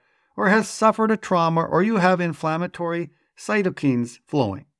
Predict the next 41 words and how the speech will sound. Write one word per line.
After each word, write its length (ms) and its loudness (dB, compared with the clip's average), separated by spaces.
Your 140 4
brain 300 6
picks 280 -2
up 160 0
on 140 2
these 160 0
signals 420 -4
and 140 0
chooses 520 -2
to 120 -6
cause 340 -2
fatigue 540 -4
by 100 2
reducing 760 0
neurotransmitters 1000 -2
and 140 0
hormones 520 -2
that 160 -2
would 160 -4
typically 480 0
motivate 560 4
you 140 -2
to 140 -10
feel 280 -2
awake, 440 0
alert, 580 2
and 160 -2
active. 340 -6
Your 180 4
brain, 460 2
as 200 0
the 100 0
central 420 -4
controller, 680 2
recognizes 760 2
the 100 2
body 380 2
needs 260 0
rest 300 0
and 100 -2
recovery, 540 -2